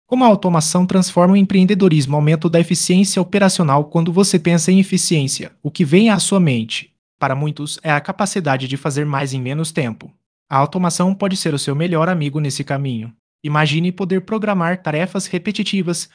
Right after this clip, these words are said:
como enviar e-mails ou gerenciar inventário,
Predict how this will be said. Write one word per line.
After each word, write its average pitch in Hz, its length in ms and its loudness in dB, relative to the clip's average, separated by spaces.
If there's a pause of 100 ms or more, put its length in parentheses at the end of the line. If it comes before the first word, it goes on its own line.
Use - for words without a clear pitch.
(140)
como 190 200 0
enviar 160 460 0
e-mails 175 500 -2
ou 202 80 0
gerenciar 196 580 0
inventário, 120 640 -4